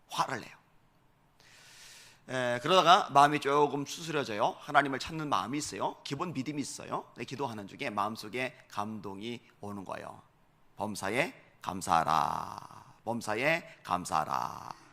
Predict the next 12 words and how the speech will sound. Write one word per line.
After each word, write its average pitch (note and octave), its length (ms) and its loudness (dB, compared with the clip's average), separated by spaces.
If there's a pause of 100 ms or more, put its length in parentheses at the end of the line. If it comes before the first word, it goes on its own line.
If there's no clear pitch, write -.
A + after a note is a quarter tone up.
(840)
어, C3+ 400 -2
이 G3 160 2
하나님의 F#3 720 4
감동에 D#3 640 0
이제 B2+ 100 -8
순종해서 E3 1120 -2
이제 B2+ 80 -8
감사의 C3 560 0
고백을 G#2+ 440 -8
하기 G#2 240 -12
시작을 G2+ 360 -10
해요. B2 220 -8